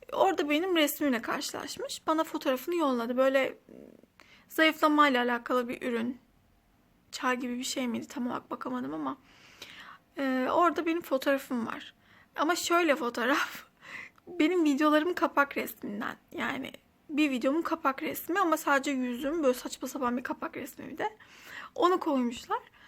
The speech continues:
Şaşırdım tabii ki. Ama düşününce de şunu çıkardım.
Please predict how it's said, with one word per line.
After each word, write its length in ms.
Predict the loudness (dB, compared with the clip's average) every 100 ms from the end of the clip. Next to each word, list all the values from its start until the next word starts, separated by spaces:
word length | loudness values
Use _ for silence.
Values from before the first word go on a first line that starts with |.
| -20 -20 -20 _ _ _ _ -20
Şaşırdım 720 | -12 -6 -4 -4 -4 -2 0 -2
tabii 360 | -2 -2 -2
ki. 260 | -2 -4 -4 _ _ -20 -20 _ _
Ama 500 | -2 2 4 4 2
düşününce 600 | -2 -2 -2 -2 -2 -2
de 80 | -2
şunu 260 | -2 -2 -2
çıkardım. 640 | -4 -2 0 2 -2 -6